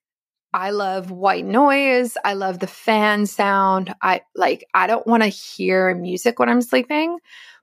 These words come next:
but some people do love binaural beats. And there's a ton of playlists on Spotify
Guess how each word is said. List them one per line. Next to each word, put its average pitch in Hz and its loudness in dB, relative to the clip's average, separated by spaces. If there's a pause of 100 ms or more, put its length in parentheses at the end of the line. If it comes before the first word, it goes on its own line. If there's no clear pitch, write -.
but - 2
some 208 0
people 202 0
do 180 0 (360)
love - 0 (140)
binaural 185 0
beats. - -12 (120)
And 196 -2
there's 185 2
a 208 -2
ton 208 0
of - -8
playlists 180 2
on 165 -6
Spotify 180 0